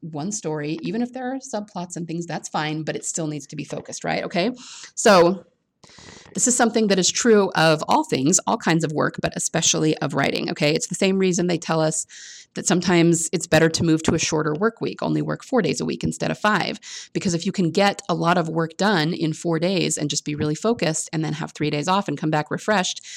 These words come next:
people who do that are actually more productive than people who work five days a week.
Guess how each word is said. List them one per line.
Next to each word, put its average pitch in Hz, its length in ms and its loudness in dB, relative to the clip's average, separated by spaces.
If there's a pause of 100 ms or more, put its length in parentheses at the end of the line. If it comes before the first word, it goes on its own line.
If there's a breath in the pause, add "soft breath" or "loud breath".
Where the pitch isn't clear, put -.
(280 loud breath)
people 208 240 2
who 233 80 4
do 196 140 2
that 175 160 2
are - 120 0
actually - 340 -2
more 139 220 0
productive 156 680 -4
than 151 120 -4
people 160 240 -6
who 151 120 -6
work 147 200 -6
five 147 240 -4
days - 180 -4
a - 60 -6
week. 208 320 -4